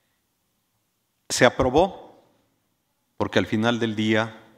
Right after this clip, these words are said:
obedecía a una armonización, pero además hubo reuniones con la Secretaría de Gobernación,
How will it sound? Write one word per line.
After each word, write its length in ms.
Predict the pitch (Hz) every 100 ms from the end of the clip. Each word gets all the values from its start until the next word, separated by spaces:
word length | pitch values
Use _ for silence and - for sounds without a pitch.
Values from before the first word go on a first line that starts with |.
| _ _
obedecía 840 | 110 120 151 143 135 117 117 123 - - _ _ _
a 440 | 92 87 87 - - _ _
una 280 | 113 113 110
armonización, 800 | 104 98 98 98 - 101 143 139
pero 160 | 117
además 380 | 113 113 127 -
hubo 160 | 131 127
reuniones 720 | 107 101 113 123 131 123 - - - _
con 380 | - 98 95 92 - - -
la 140 | - 101
Secretaría 640 | 104 - 95 98 101 113
de 60 | 107
Gobernación, 880 | 95 90 90 87 - 117 117 117